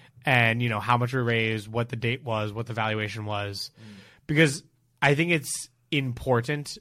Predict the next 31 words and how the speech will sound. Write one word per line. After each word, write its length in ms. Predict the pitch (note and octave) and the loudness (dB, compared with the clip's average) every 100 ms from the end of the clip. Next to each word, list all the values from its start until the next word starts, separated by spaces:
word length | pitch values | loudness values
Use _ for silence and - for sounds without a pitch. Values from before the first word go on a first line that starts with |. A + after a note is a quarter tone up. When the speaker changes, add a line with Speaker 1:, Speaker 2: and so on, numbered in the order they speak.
| _ | _
Speaker 1:
and 400 | C3 A#2 A2+ A2 | -2 -2 -2 -2
I 80 | B2+ | -2
think 280 | A#2 A#2 A#2 | 0 -2 0
that 220 | A#2+ B2+ - | -2 -2 -2
that 280 | A#2+ C3 C3+ | 2 2 2
might 300 | C3 C3 B2+ | -2 -2 -2
sometimes 480 | B2+ B2 B2+ B2 | -2 0 0 0
get 140 | A#2 A#2 | 0 0
a 20 | |
little 220 | A#2 A2+ | 0 0
bit 120 | A#2 | -2
of, 220 | A2 G2+ - | -4 -6 -12
of 380 | - A2+ G#2+ G2+ _ - _ _ | -4 -2 -2 -6 _ -20 _ _
hate 340 | - C#3 C3+ | -2 -2 -2
from 140 | C3+ | -2
people 220 | C3+ C3+ C3 | 0 0 -2
because 260 | A#2+ A#2 | 0 0
people 160 | B2+ A#2+ | 0 0
wanna 200 | A#2+ A2 | 2 0
celebrate 500 | - A#2+ A2+ A#2 A2+ | 0 0 2 0 -2
successful 420 | - A2 A2 A2 | -6 -4 -4 -6
businesses 460 | G#2 A2+ A2+ A2+ A2+ | -6 -4 -4 -4 -6
and 80 | G#2+ | -6
not 140 | G#2 | -8
just 200 | G#2+ - | -10 -10
fundraising, 340 | A2+ A#2 C3+ C#3 | -6 -4 -4 -4
and 100 | A#2+ | -8
I 60 | - | -10
totally 560 | - - E3 E3+ D3+ A2+ | -14 0 2 2 0 -2
agree. 480 | G#2+ A2 G#2+ A#2+ D#3+ | -4 -6 -4 -4 -6
Speaker 2:
Yep. 180 | A#2+ | -14